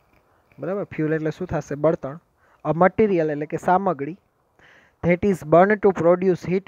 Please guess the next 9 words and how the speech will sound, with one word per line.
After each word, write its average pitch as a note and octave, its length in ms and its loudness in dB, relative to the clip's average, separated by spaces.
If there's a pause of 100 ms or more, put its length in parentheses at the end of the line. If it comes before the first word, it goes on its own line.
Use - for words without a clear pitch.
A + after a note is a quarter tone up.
(120)
or F3+ 220 0
power, D#3 600 -4 (840)
કે D3+ 80 -6
એવી A3+ 440 2
સામગ્રી F3 600 -4 (120)
જેનો E3+ 240 0
ઉપયોગ G3 360 0
છે D#3 220 -8
તે D#3+ 320 -8